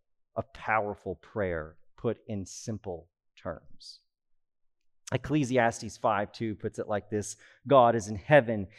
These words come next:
and you are on earth, therefore let your words be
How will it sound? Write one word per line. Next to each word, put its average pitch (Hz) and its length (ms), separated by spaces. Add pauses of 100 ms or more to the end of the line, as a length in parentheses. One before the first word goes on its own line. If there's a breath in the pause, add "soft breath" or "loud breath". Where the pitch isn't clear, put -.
(120 soft breath)
and 135 160
you 202 380
are 165 220
on 151 200
earth, 147 300
therefore 147 420
let 139 240
your 123 200
words 117 520
be 110 520